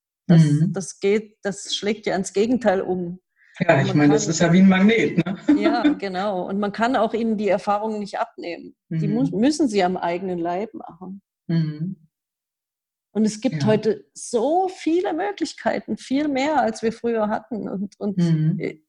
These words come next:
Speaker 1: das ist ein wunderbares Spielfeld. Warum sollen sie nicht alles ausprobieren? Ich finde das so spannend, wenn sie erzählen, „Ja, mein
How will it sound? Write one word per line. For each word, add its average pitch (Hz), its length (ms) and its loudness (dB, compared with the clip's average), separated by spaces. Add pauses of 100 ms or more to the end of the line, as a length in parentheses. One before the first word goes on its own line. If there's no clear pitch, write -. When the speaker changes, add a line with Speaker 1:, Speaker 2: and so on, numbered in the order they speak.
(140)
Speaker 1:
das 208 180 0
ist - 240 -6
ein 190 240 0
wunderbares 233 640 2
Spielfeld. 247 600 -6
Warum 196 200 -6
sollen 202 180 -2
sie 226 80 -6
nicht 190 220 -2
alles 320 280 0
ausprobieren? 185 680 -6
Ich 196 120 -12
finde 220 240 -4
das 202 240 -4 (340)
so 262 200 2
spannend, 320 520 -2
wenn 233 140 0
sie 240 100 -2
erzählen, 214 520 -2
„Ja, 190 160 0
mein 196 300 -4